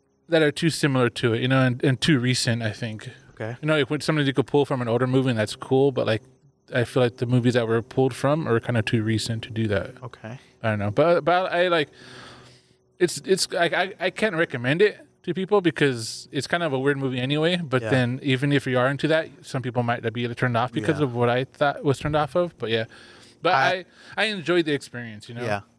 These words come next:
Speaker 2: I will say that if you're a Ben Wheatley fan, I would recommend it highly. Uh, I think it's a return to form, uh, 'cause a lot of people were a little weirded out that he went to go make Rebecca. It's not, it wasn't a weird choice, but it was just, like, a prestige choice,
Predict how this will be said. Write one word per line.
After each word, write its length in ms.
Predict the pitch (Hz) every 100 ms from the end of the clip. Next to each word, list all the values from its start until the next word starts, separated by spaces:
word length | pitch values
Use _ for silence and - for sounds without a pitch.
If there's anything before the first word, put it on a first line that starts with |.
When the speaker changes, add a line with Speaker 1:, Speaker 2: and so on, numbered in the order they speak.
| _ _ _ _ _ _ _ -
Speaker 2:
I 100 | 143
will 140 | 151
say 460 | 147 151 143 139 - -
that 100 | 120
if 140 | 117
you're 100 | 120
a 40 |
Ben 240 | 113 123 123
Wheatley 280 | 123 123 123
fan, 420 | - 123 120 120 -
I 80 | 110
would 160 | 113
recommend 480 | 107 113 117 110 107
it 100 | 107
highly. 600 | - - 110 113 113 117 _ _ _ _ _
Uh, 360 | 110 110 107 107
I 120 | 104
think 160 | 110 110
it's 120 | 110
a 40 | 110
return 380 | 107 - 120
to 80 | 110
form, 640 | 104 - 113 113 110 110 120 _
uh, 240 | - 107 107
'cause 180 | - 113
a 60 |
lot 120 | 110
of 40 | 107
people 200 | 113 110
were 160 | 107 107
a 20 |
little 160 | 107
weirded 260 | 107 107 104
out 180 | 107 107
that 100 | 107
he 100 | 110
went 160 | 110
to 80 | -
go 120 | 110
make 200 | 107 104
Rebecca. 560 | - 98 107 - 110 113 - _ _ _ _ _ _ _ _ _
It's 160 | - 143
not, 320 | 165 143 - - -
it 280 | 117 117 127
wasn't 220 | 147 143
a 40 | 120
weird 220 | 117 131
choice, 240 | 147 139
but 120 | - 113
it 60 |
was 120 | 113
just, 160 | 104 110
like, 160 | 110 107
a 100 | 101
prestige 580 | - 110 - 117 117 -
choice, 540 | 139 123 123 - -